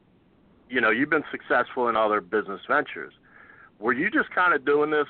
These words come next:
for, because you're a hardcore fan like us, and, and, and bam, all of a sudden you turn around and you're selling out, like, uh, pre pay-per-views,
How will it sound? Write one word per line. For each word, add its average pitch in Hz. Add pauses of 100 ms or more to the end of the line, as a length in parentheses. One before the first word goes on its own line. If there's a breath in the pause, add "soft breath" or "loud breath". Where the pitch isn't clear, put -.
for, 123
because 110
you're 117
a 107
hardcore 120
fan 127
like 110
us, 131 (140)
and, 107
and, 104 (160)
and 104
bam, 123
all 110
of 101
a -
sudden 123
you 104
turn 120
around 113
and 92 (680 loud breath)
you're 104 (100)
selling 117
out, 117 (140)
like, 110
uh, 104 (180)
pre 135
pay-per-views, 123